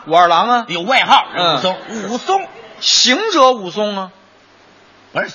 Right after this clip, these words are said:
Speaker 2: 行者是悟空。孙行者吗？
Speaker 1: 您都看串了。
Speaker 2: 我就
Speaker 1: 武松也叫行者，外号。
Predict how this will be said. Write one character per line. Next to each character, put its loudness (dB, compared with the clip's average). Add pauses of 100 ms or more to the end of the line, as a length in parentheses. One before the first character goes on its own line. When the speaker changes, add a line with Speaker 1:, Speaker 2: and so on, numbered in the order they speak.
(120)
Speaker 2:
行 -6
者 -2
是 -2
悟 -6
空。 -4 (1800)
孙 -2
行 -2
者 2
吗？ 4 (140)
Speaker 1:
您 -6
都 4
看 -4
串 2
了。 -12 (800)
Speaker 2:
我 -4
就 0
Speaker 1:
武 2
松 4 (140)
也 4
叫 4
行 -4
者， 2
外 2
号。 0